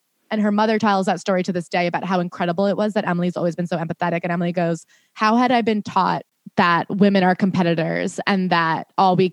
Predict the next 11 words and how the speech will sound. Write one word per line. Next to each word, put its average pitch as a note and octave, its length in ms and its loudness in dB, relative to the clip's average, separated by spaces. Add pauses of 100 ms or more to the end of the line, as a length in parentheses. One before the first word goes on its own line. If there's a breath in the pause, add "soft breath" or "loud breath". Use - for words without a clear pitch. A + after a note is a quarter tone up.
care F3 220 4
about E3+ 220 2
in F3 80 0
each - 140 -2
other F3 220 2
is D#3+ 280 -2
who's E3+ 180 4
the F3+ 60 0
most E3 220 0
beautiful?" A3 600 0 (440 soft breath)
And G3+ 300 2